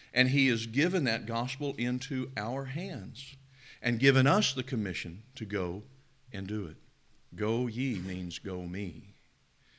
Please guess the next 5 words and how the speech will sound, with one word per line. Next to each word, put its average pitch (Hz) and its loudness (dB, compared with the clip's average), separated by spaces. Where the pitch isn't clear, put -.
In 120 8
John 135 8
fourteen, 147 2
verse 120 2
twelve, 104 -2